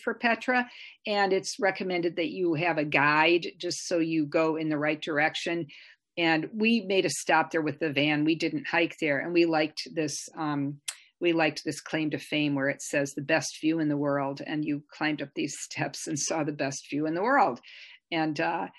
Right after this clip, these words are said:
so just a lot, just a lot to look at around there. And, uh, um, again, always the, um, the souvenirs, the, the beautiful, uh, tablecloths or tapestries, mini tapestries.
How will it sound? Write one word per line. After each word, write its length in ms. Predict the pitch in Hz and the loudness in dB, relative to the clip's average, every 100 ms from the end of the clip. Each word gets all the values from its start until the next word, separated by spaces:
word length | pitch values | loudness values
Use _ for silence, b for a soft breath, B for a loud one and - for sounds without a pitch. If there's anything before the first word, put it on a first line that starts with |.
| b - | b -6
so 240 | - 196 | 2 4
just 300 | - 381 - | 6 4 4
a 80 | 202 | 6
lot, 320 | 202 208 185 - | 8 8 6 2
just 220 | 233 - | -2 0
a 60 | 202 | 0
lot 280 | 170 165 165 | 4 4 2
to 80 | |
look 280 | 147 156 - | 0 0 0
at 140 | 147 139 | -2 0
around 380 | 139 143 151 | 0 0 0
there. 240 | 143 131 123 - B B B - | 0 0 0 -2 B B B -8
And, 340 | 170 160 151 | -2 0 0
uh, 300 | 156 147 139 - | 2 2 2 0
um, 280 | 165 151 143 | -2 -2 -2
again, 440 | 175 147 170 165 | -2 2 4 2
always 500 | - 170 170 170 156 - | 2 2 4 4 2 0
the, 280 | 156 147 | 0 0
um, 400 | 160 151 139 139 135 | -2 -4 -2 -4 -6
the 80 | 156 | -6
souvenirs, 760 | - 202 180 170 165 160 - - | 0 2 2 2 2 2 -2 -2
the, 260 | 135 117 - | -2 -2 -8
the 340 | - 147 131 131 - | -4 -2 -2 -8 -8
beautiful, 580 | 190 190 156 156 127 123 _ b b b - | 2 2 2 -2 -2 -4 _ b b b -8
uh, 160 | 151 131 - _ _ _ _ _ - | -4 -4 -6 _ _ _ _ _ -2
tablecloths 840 | 240 208 190 - 175 160 156 - | 2 2 2 2 4 4 2 -4
or 180 | - 151 - | -8 -10 -8
tapestries, 760 | - 185 180 156 - 160 151 151 | -2 0 0 -8 -6 -2 0 0
mini 260 | 160 165 | 0 0
tapestries. 1040 | 160 151 147 147 143 - 147 143 143 - | 0 0 0 -2 -10 -6 -2 0 -2 -4